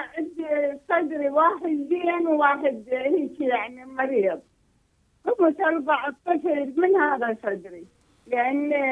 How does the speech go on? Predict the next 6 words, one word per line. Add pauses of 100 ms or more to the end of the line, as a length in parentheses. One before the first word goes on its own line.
(440)
حليبه (160)
حليب
كلش
وأخاف (120)
على
ابني.